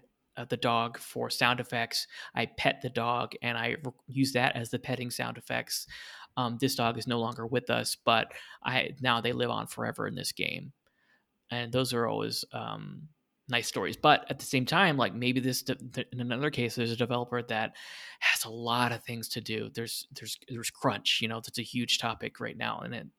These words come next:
and, you know, it's always been around, but especially now. And so adding another bullet point of a, a, a, on a to-do list, um, am I, you know, contributing to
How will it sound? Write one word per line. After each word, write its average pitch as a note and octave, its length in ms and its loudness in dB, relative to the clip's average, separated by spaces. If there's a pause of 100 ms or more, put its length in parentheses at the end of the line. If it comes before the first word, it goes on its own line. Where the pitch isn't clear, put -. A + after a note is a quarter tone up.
and, A#2 120 -10
you A2+ 120 -10
know, G#2+ 120 -8
it's - 200 -6
always A2+ 340 -2
been A2 140 -8
around, A2 420 2 (420)
but A2+ 140 -6
especially A#2 440 -2
now. A#2 440 -2 (480)
And A#2 160 -2
so - 380 0 (320)
adding B2 400 0
another B2 320 2
bullet B2 400 0
point A2 320 -4
of A2+ 180 -8
a, A2 480 -6 (140)
a, A2+ 60 -8
a, - 40 -12 (200)
on B2 120 -4
a G#2 60 -6
to-do C#3+ 500 4
list, - 480 2 (640)
um, B2 520 -4 (680)
am B2+ 180 -2
I, A#2 220 0 (800)
you - 140 -18
know, A2 260 -10
contributing C3 640 2
to A#2+ 760 0